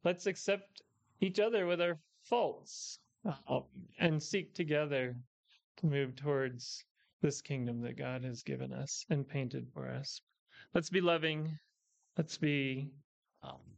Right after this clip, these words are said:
have that childlike simplicity, 'cause that is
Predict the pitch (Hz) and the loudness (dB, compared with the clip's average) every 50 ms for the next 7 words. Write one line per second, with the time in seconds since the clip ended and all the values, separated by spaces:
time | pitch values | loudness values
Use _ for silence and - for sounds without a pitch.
0 | _ - - - _ _ _ - - _ _ _ _ _ - 160 143 139 139 139 | _ -20 -20 -20 _ _ _ -20 -20 _ _ _ _ _ 2 2 2 2 2 0
1 | 139 - - 147 139 135 135 131 131 131 127 127 127 - - - - 151 135 - | 0 0 0 2 2 2 2 2 2 0 0 -2 -4 -10 -10 -6 -4 -4 -2 -2
2 | 135 127 127 - 135 131 - 139 131 120 127 123 123 - - - - - _ _ | -2 -2 -2 -4 -6 -4 -2 -2 0 0 -2 -4 -8 -14 -20 -20 -20 -20 _ _
3 | _ - 160 139 151 147 143 156 156 147 139 123 - - - - - | _ 0 2 4 2 2 2 2 2 2 0 -2 -4 -10 -12 -14 -14